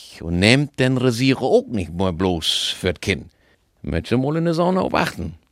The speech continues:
Junge Kerls, die seht ut, als haben die die Pubertät nie hat. Mein Spieler, ne, die ist ja auch kein junger Kerl mehr, fangen nur auch an, noch mal so als ihn ut zu sehen.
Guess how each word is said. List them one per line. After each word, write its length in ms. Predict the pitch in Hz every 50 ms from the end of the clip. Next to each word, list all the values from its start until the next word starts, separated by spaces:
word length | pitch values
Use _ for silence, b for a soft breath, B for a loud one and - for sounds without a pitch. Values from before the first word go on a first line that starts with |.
| _ _
Junge 320 | - 151 202 254 277 262
Kerls, 400 | - - 208 202 160 139 147 -
die 140 | - 139 127
seht 220 | 117 135 143 -
ut, 280 | - 220 262 262 - - _ _ -
als 240 | - 135 - -
haben 180 | 165 170 175 180
die 80 | 170 160
die 160 | 143 156 147
Pubertät 640 | - - 175 180 180 170 - - 202 190 - -
nie 180 | 214 208 202 202
hat. 240 | 247 285 - - b b b b b b b b b b b b b b b
Mein 200 | - - 156 156
Spieler, 420 | 147 - - - 233 233 160 95 80
ne, 320 | 85 92 123 160 147 120 - _ _ _ _ _ _
die 120 | - 62 71
ist 120 | 85 -
ja 60 | 85
auch 80 | 90 87
kein 200 | - - - 64
junger 180 | 62 - 69 67
Kerl 240 | - - 113 104 73
mehr, 180 | 62 53 - - _ _ _ _
fangen 440 | - - 107 123 170 - - - 208
nur 180 | 208 208 196
auch 200 | - - - -
an, 340 | - - 160 165 175 180 180 b b b b b b b
noch 280 | - 110 147 160 - 180
mal 240 | 165 165 170 170 156
so 240 | 151 165 165 156
als 200 | - - 156 -
ihn 140 | - 127 143
ut 160 | 170 247 233
zu 60 | - 87
sehen. 320 | 80 76 73 53 - -